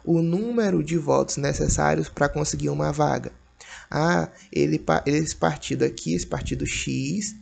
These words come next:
conseguiu trezentos votos. Ora, se ele conseguiu trezentos votos e precisa de cem pra cada vaga, então esse partido vai ter três vagas.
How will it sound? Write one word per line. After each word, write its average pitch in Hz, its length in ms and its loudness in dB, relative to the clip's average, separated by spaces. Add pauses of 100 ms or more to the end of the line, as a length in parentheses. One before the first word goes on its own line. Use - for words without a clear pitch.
(380)
conseguiu 156 500 0
trezentos 147 760 0
votos. - 600 -8 (440)
Ora, 147 240 2
se - 140 2
ele 160 100 4
conseguiu 180 380 0
trezentos 180 640 2
votos - 560 -4 (260)
e 156 80 0
precisa 151 480 2
de 147 160 -4
cem 127 400 2
pra 123 200 -4
cada 127 340 -2
vaga, 160 480 2
então 160 260 0
esse 170 220 -2
partido 170 400 -2
vai 165 140 2
ter 151 140 0
três 139 280 0
vagas. - 460 -6